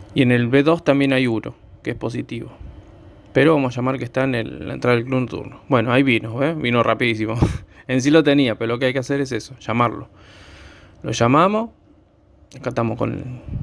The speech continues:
la cuenta del amigo Rolando. Le vamos a poner toda la colección de Flash Wheel. Los que le pasé al garage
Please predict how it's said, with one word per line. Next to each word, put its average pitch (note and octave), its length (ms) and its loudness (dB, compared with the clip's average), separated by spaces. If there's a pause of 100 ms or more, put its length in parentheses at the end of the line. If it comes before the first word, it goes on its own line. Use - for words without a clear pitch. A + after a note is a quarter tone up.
(1160)
la - 100 -2
cuenta B2 320 0
del G#2 360 -6
amigo A#2 600 -4
Rolando. G3 540 0 (640)
Le C#3 100 -10
vamos B2 200 -6
a - 20 -16
poner B2 320 0
toda C3+ 160 4
la B2 80 4
colección A2+ 420 -2
de A2+ 80 -2
Flash C3+ 220 0
Wheel. F#3 260 -2 (1700)
Los B2 220 4
que C3 220 2
le B2+ 100 2
pasé C3 380 2
al D3 640 0
garage E3+ 460 -2